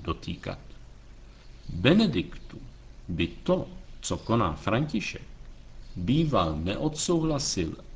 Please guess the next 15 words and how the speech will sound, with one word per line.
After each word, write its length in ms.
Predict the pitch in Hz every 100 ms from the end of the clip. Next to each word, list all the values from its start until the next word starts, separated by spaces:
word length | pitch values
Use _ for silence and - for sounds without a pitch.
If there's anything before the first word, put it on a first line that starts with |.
| - -
ani 360 | 110 113 135
kruh 500 | 143 - 147 165 -
nejužších 720 | 131 135 143 156 147 - 160 151
přátel, 840 | - 151 147 147 160 170 175 175 - - - - - - -
už 240 | 110 101 -
vůbec 520 | 101 156 156 147 -
ne 120 | 127
jeho 200 | 117 110
bratr 320 | 90 92 -
Georg, 600 | 78 87 113 135 151 151 - - - - -
ba 460 | 120 135 131 - - -
sám 580 | - - 135 170 160 110
boží 500 | 139 139 143 147 135
lid 500 | 139 151 151 - - - - - - - -
by 240 | 98 107